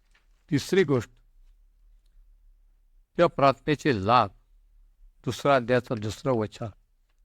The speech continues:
चौथी गोष्ट की सुवार्थावादी प्रार्थनेचे कारण, वचनं तीन ते सात. आणि पाचवी गोष्ट, पाचवा मुद्दा हा की सुवार्थावादी प्रार्थनेची वृत्ती,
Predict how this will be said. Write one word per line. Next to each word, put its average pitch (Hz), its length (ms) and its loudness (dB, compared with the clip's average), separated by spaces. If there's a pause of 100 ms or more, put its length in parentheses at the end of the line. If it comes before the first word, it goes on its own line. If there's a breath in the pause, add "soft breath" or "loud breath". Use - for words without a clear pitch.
(1700)
चौथी 170 340 2
गोष्ट 131 320 -6 (1120)
की 147 80 -4
सुवार्थावादी 160 720 0
प्रार्थनेचे 131 600 -4
कारण, 107 440 -4 (1080)
वचनं 127 360 0 (120)
तीन 135 260 0
ते 135 100 2
सात. - 520 -4 (880)
आणि 123 180 -2
पाचवी 139 440 0
गोष्ट, 143 340 -4
पाचवा 135 340 0
मुद्दा 135 320 0
हा 104 260 -4
की - 220 -12
सुवार्थावादी 151 720 -2
प्रार्थनेची 135 600 -4
वृत्ती, 107 440 -6